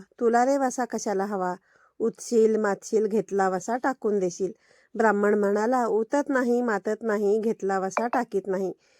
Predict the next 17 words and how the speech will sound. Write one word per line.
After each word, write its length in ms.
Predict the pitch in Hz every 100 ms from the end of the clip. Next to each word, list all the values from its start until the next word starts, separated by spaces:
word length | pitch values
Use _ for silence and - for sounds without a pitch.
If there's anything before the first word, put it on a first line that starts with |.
| _ _ -
तेव्हा 240 | 254 269
त्या 180 | 294 269
म्हणाल्या, 500 | 277 226 202 196 196
"श्रावण 400 | 196 233 214 226
मास 260 | 254 240 220
येईल 380 | 202 190 190 196
तेव्हा 200 | 233 262
पहिल्या 420 | 254 214 220 247
आदितवारी 760 | 214 190 208 202 214 220 170 170 - _ _ - _ _ -
मौन्यानं 720 | 226 226 233 254 254 220 185 196 -
म्हणजेच 360 | 226 254 294 262
मुकाट्यानं 540 | 214 220 208 202 202
उठावं, 580 | 196 220 233 208 185 180 _ _ _
सचीळ 500 | - 233 226 233 202
वस्त्रासहित 680 | 196 180 214 208 - 190 190
स्नान 360 | - 233 208 233
करावं, 520 | 226 202 190 185